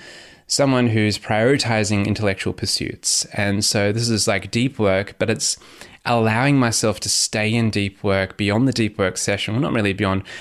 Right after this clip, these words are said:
I'll do the deep work, but then I might have queued up some, I need to read some nonfiction things, or I need to kind of do some more highlighting there. And so I'm kind of, I'm staying in the zone as much as possible.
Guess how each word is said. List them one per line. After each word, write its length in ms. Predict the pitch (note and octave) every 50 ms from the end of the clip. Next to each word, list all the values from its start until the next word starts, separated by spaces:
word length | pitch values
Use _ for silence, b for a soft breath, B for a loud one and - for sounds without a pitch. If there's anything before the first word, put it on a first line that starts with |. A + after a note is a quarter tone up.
| B B B
I'll 100 | - A#2+
do 120 | A2+ C#3 B2+
the 100 | A#2 A2
deep 300 | - C#3 D#3 D3 - A#2
work, 260 | G#2 G2+ G#2 G#2 -
but 140 | - - -
then 360 | A#2 A2 A2 A2 G#2+ G#2+ B B B B B B B B
I 60 | - A#2
might 240 | A#2 A#2 A2+ A2
have 100 | A2 A2
queued 300 | - - - A#2 A2 G#2
up 200 | G#2+ G2+ G2+ -
some, 320 | - - - G2+ G2 G2 G2
I 80 | - G2+
need 160 | G2+ G2+ F#2+
to 120 | - G2+
read 240 | F#2+ G2 F#2 F#2 F2+
some 180 | - - F#2 F2+
nonfiction 640 | F2+ F#2+ F#2+ F#2 - G2+ - - - F#2 F#2+ F#2
things, 240 | - F#2+ F2+ F#2 F#2
or 80 | G2+ F#2
I 60 | F#2
need 160 | F#2+ G2 F#2
to 40 | -
kind 200 | - - G2+ F#2+
of 80 | F#2
do 160 | F#2+ G2+ F#2+ F2+
some 140 | - G2
more 160 | F#2 F#2+ F#2 F2+
highlighting 400 | F#2 F2+ F2+ F2 F2+ F#2 F#2 F2+
there. 120 | F2+ F2+
And 80 | F2+ F#2
so 120 | - A2
I'm 60 | G#2+
kind 220 | G#2 - - D3 C3
of, 100 | G2+ B B B B B B B B B _ _ -
I'm 120 | A#2+ A#2 -
staying 540 | - - - - A#2 A#2+ B2+ B2+ B2 A2+
in 100 | G#2 G2
the 140 | G2 F#2+ F2+
zone 480 | F2 F#2 G2+ F#2+ G2 G2+ G2 F#2 F2 E2+
as 160 | - - -
much 200 | G#2 G2+ - -
as 80 | F#2+ -
possible. 560 | - - G2 F#2+ F#2+ - - F#2 F2+ F#2